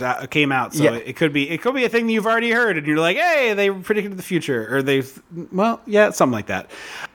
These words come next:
Speaker 1: Yeah, so I'm, I'm kind of, I'm kind of bummed, uh, that, uh, this is the end of Michael Myers.
Speaker 2: I wish we had switched. We should have done Halloween two second.
Speaker 1: Yeah, yeah. If I had known wh-, then what I know now, I would have done them in reverse order.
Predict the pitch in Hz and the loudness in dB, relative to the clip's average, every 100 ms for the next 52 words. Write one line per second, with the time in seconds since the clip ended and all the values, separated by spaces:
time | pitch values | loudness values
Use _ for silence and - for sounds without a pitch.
0 | _ 202 247 - - 190 202 208 202 196 | _ 2 2 2 0 4 4 4 0 4
1 | 220 202 160 165 165 165 185 180 156 151 | 4 4 2 -2 -2 -2 2 2 4 2
2 | 165 165 156 151 147 147 147 143 139 147 | 2 0 2 2 0 -2 -2 0 0 -2
3 | 143 143 139 139 135 131 131 131 160 160 | -4 -2 -2 0 -2 -4 0 2 4 2
4 | 156 120 - 113 90 - - 139 135 147 | 2 0 -2 -4 -4 -4 -4 -2 0 2
5 | 123 107 101 98 90 85 90 85 151 78 | 2 2 0 0 -4 -6 -4 -2 -2 -4
6 | 156 180 175 156 139 156 156 143 151 202 | -2 2 4 4 0 0 2 2 2 2
7 | 220 240 196 214 226 208 196 180 180 170 | 2 2 2 2 4 2 0 -4 -4 -4
8 | 156 180 180 165 143 143 147 147 147 147 | 0 2 4 2 0 0 0 0 0 0
9 | 123 107 117 123 123 127 127 123 123 117 | 0 -4 -4 -4 -4 -4 -4 -4 -4 -4
10 | 117 131 127 127 120 127 117 95 | -6 -4 -2 -2 -2 -2 -2 -6